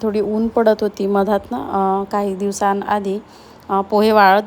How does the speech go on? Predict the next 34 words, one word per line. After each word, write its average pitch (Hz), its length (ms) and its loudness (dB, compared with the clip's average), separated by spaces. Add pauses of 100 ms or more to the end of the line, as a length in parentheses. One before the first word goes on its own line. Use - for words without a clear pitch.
घातले 220 340 0
होते 233 200 0
मी, 220 160 -2
मात्र 208 420 -2
चिवडा 196 380 -2
काही 202 180 -6
करणंच 202 480 -4
नव्हतं 202 240 -8
झालं 190 300 -6
माझं. 190 320 -6 (580)
आज - 320 -4
छान 220 240 -4
ऊन 214 200 -2
होती, 247 400 -4 (100)
तर 202 120 2
म्हटलं, 202 280 -6
"चला, 214 320 -2
आज, 196 400 -2
अ, 190 240 0
चिवडा 196 340 -4
करूनच 208 520 -4
घेऊया." 202 400 -4 (1900)
तर, 233 60 -12
अ, 226 520 -10
कांदे 220 400 -8
आणि 233 240 -8
मिरची 233 380 -12
मी 254 100 -12
आधीच 226 360 -12
चिरून 226 340 -10
घेतली 226 300 -12
होती 233 400 -14 (440)
आणि 208 180 -14
त्याला 214 180 -14